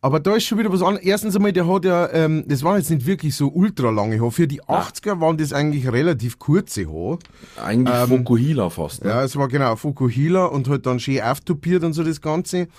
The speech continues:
Speaker 1: Und bei dem ist wieder, ja, der hat auch, der hat auch einen, einen, einen Drumschädel und auch so einen eckigen Schädel. Der hat wahrscheinlich außenrum ein bisschen was,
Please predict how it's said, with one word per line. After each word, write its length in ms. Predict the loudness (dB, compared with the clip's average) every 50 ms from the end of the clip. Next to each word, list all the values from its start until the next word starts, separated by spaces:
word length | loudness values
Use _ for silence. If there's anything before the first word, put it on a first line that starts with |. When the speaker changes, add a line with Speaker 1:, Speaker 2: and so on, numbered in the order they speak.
| -20 -20 -20 -20 -20 -20 -20 -20 -20 -20 _
Speaker 1:
Und 540 | 2 2 4 4 4 4 2 2 0 -2 -2
bei 120 | 0 0
dem 260 | 2 0 0 2 2
ist 160 | 0 0 0
wieder, 400 | -2 0 0 0 0 0 -2 0
ja, 240 | 0 2 2 2 0
der 160 | 0 0 2 2
hat 120 | 2 2
auch, 160 | 2 0 0 2
der 120 | 2 2
hat 60 | 2
auch 40 | 2
einen, 240 | 2 2 0 -2 0
einen, 240 | 2 2 2 2 0 0
einen 160 | 0 0 2 2
Drumschädel 600 | 2 4 4 2 2 2 0 2 2 2 2 0
und 260 | 0 0 0 0 2
auch 140 | 2 0 0
so 100 | 0 0
einen 120 | -2 -2
eckigen 440 | -2 -2 -4 -4 -6 -8 -8 -6 -8
Schädel. 440 | -6 -4 -4 -4 -2 -4 -6 -6 -8 -10 _ _ _ _ _ _ _ _ _ _
Der 140 | -4 0 0
hat 180 | 0 -2 0
wahrscheinlich 520 | -2 -4 -2 -2 -2 -2 -2 -6 -8 -6 -4
außenrum 460 | -4 -4 -2 -2 -2 -2 0 0 0
ein 100 | -2 -2
bisschen 260 | -4 -6 -6 -6 -6
was, 440 | -6 -6 -6 -8 -12 -14 -16 -18 _